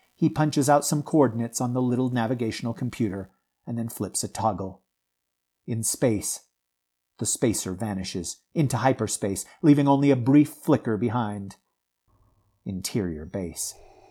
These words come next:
Darth Vader relaxes. "Goodbye,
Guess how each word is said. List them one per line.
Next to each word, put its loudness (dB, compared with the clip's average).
Darth 0
Vader -2
relaxes. -8
"Goodbye, -4